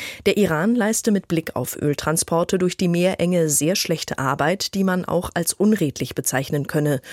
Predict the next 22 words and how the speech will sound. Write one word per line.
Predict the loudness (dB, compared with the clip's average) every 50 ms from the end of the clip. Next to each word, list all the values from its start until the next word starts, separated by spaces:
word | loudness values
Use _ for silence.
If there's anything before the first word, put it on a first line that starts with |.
| -16 -16 -12 -6
schrieb | -4 -2 0 0 -2 -2 -4
Trump | -4 -4 -2 -2 -2 -2 -2
auf | -2 -2 0
seiner | 0 0 0 0 0 0 0 0
Online-Plattform. | 0 2 2 2 0 -2 -4 -8 -10 -10 -10 -10 -12 -12 -14 -16 _ _ _ -18 -18 -16 -16 -16 -6 -4
Dies | -2 -2 0 0
sei | 0 0 0 0
nicht | -2 -2 -2 -2 0
die | -2 -2 0
Vereinbarung, | 0 -2 -2 0 -2 0 0 0 0 0 0 0 0 0
die | 0 0
man | 0 0 0
getroffen | 0 -2 0 0 -2 -2 0 -2 -4
habe. | -4 -6 -8 -8 -12 -14 _ _ _ _ _ -18 -16 -16 -16 -12 0
Rund | 2 4 4 4 4 2 0 0
eine | 0 2 0
Stunde | 0 0 0 2 2 2 0
zuvor | 0 -2 -4 -2 0 0 2 2 2
hatte | 0 0 -2 -2 -2
Trump | -2 -2 -2 0 0
bereits | -2 0 0 0 0 -2
erklärt, | -4 -4 -4 -2 0 2 2 2 0 -2